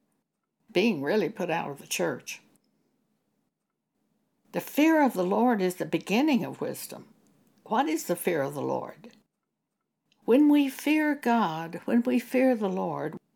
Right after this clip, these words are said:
we are afraid to go any way opposite to what God says. We go the way of the Scriptures when we fear God.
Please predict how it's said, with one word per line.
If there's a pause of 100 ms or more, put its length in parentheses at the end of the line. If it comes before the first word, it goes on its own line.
(200)
we
are
afraid
to
go (100)
any (100)
way (100)
opposite
to
what
God
says. (1500)
We
go (360)
the
way (640)
of
the
Scriptures
when
we
fear
God.